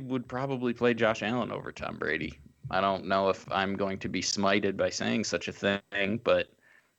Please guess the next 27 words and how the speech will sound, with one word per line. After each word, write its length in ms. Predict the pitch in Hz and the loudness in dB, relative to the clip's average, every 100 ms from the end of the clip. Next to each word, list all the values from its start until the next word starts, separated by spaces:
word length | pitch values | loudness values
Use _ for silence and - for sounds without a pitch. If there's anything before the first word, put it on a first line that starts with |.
| _ _ - | _ _ -6
I 100 | 139 | -2
just, 300 | 147 - - _ _ - - | 0 -2 -4 _ _ -12 -10
he's 220 | - 151 | -2 0
been 140 | 151 156 | 2 2
struggling, 480 | - 139 139 127 139 | 4 4 4 2 0
and 180 | 101 95 | -2 -2
now 140 | 95 | -4
he's 140 | 104 | -4
a 40 | 95 | -4
Pro 220 | - 104 | -2 0
Bowler, 400 | 95 92 92 98 - - - | 0 0 0 -2 -6 -14 -2
which 240 | 87 - | -2 0
is 260 | 85 87 - _ | -4 -4 -12 _
hogwash, 800 | - 101 95 87 85 90 - - - _ _ _ - | -2 2 2 2 0 0 -2 -8 -12 _ _ _ -12
if 160 | - - | -10 -6
we're 80 | 98 | -4
gonna 160 | 92 | -2
be 100 | 92 | 0
honest. 420 | 90 92 95 - - - | 0 0 0 -4 -8 0
But 220 | 90 - - - - - _ _ _ _ _ _ _ | 0 0 -12 -20 -20 -20 _ _ _ _ _ _ _
I 140 | - 160 | -8 -2
just, 260 | 170 170 - | 0 0 0
I 80 | 139 | 0
don't 180 | 170 135 | 2 2
love 240 | 135 127 | 2 2
the 60 | 120 | 2
matchup. 400 | 104 110 - | 2 0 -2